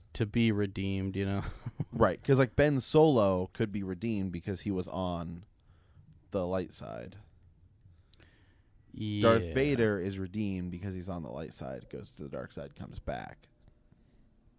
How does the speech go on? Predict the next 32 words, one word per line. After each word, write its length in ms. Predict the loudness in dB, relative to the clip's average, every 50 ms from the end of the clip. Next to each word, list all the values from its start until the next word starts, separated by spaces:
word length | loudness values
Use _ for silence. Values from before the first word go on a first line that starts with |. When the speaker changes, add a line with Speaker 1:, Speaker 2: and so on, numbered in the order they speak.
| _ _ _ _ -8
Speaker 1:
Hmm. 240 | -4 -4 -4 -4 -4 -8 -12 _ _ _ _ _ _ _ _ _ _ _ -20 -20 -20 -20 -20 _ _ _ _ _ _ _ _ _ _ _ _ _ _ _ _ _ _ _ _ _ -16 -8 -4
Uh, 500 | 0 2 4 6 6 6 6 6 4 2
yeah, 520 | 0 0 0 0 2 2 4 4 4 2 2
it's 120 | 0 -2
more 120 | -4 -4
talking 260 | -2 -2 -4 -4 -4 -4
about 120 | -6 -6
just, 120 | -6 -6 -6
like, 140 | -8 -6 -4
getting, 300 | -2 -2 -2 -2 -4 -2
gaining 320 | 0 0 2 2 2 0
something 320 | -2 -6 -8 -6 -6 -6 -4
back. 560 | -4 -2 -2 0 0 0 -2 -4 -4 -8 -10 -8
Um, 580 | -6 -4 -4 -2 -2 -2 -2 -4 -4 -6 -8 -10 -14 _ _ _ _ _ _ _ _ _ _ _ _ _ _ _
you 140 | -12 -10 -8
redeem 600 | -8 -8 -8 -6 -6 -4 -2 -2 -2 -2 -2 -4
from, 500 | -4 -6 -4 -4 -2 -2 -4 -4 -6 -8 -10 -14 -20 -20 -20 _ _ _
Speaker 2:
<sighs> 380 | -6 -2 0 0 -2 -2 0 2
I 60 | 4
Speaker 1:
from 100 | 6 8
Speaker 2:
mean, 80 | 8 8
Speaker 1:
a 180 | 6 6 6
sin 300 | 6 6 6 6 6 6
Speaker 2:
hold 180 | 8 8 10 10
Speaker 1:
by 280 | 10 8 8 6 4 4
Speaker 2:
on, 60 | 4
hold 160 | 6 8 8 8
on 100 | 8 6
a 60 | 6
Speaker 1:
sacrifice. 220 | 6 4 4 4 2
Speaker 2:
second 120 | 0 -2
here. 340 | -2 -2 -2 -2 -6 -8 -12